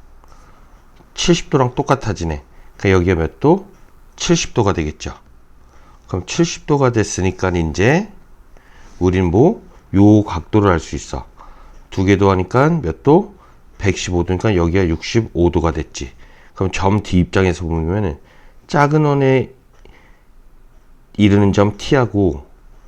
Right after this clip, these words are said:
D에서 B까지 이르는 점은 원 밖에서 그은 접점까지 거리니까 똑같으니까 이 길이, 이 길이 똑같지? 그래서 이등변 삼각형 여기 몇 도?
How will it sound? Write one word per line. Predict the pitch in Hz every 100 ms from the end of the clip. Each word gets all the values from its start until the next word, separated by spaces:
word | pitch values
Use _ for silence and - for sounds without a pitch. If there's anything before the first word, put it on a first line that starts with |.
| - - - _ _ _ - _ _ -
D에서 | - 104 110 107
B까지 | - - 107 95 90 -
이르는 | 90 87 92 87
점은 | - 80 95 80 65 - - - - - - -
원 | 92 104
밖에서 | 104 101 110 101 101
그은 | 98 107 139 170 - - _ - _ -
접점까지 | 101 85 110 104 98 92
거리니까 | 90 92 90 110 113
똑같으니까 | 147 143 - 120 117 104
이 | - 90
길이, | 92 92
이 | 85
길이 | 90 -
똑같지? | 120 120 120 160 196 - - -
그래서 | - 85 95
이등변 | 85 85 90 90
삼각형 | 95 92 85 92
여기 | 85 85
몇 | 80 -
도? | 147 190 -